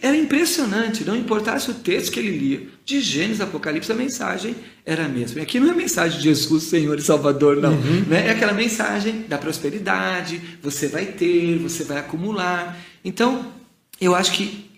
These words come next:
Speaker 1: existe esse ape-, aspecto, que o nosso povo,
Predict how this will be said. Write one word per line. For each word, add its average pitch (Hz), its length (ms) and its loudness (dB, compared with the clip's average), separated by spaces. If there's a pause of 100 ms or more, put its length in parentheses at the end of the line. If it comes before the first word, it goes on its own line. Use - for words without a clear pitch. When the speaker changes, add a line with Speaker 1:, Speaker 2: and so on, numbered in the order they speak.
(120)
Speaker 1:
existe 208 440 2
esse 254 220 -2
ape-, 240 300 -4
aspecto, 127 600 -6 (840)
que - 120 -6
o 220 80 4
nosso 220 720 2
povo, - 440 -6